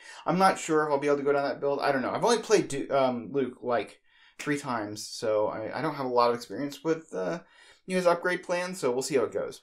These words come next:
Uh, Holy Rosary, pretty standard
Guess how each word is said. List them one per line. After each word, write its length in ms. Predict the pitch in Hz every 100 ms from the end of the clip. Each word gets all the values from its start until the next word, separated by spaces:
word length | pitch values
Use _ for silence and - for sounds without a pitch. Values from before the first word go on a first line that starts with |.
| _ _ _ _ _ _ - -
Uh, 160 | - 131
Holy 280 | 120 170 170
Rosary, 560 | 160 160 160 160 156 - - - -
pretty 180 | - 175
standard 500 | 175 156 156 156 156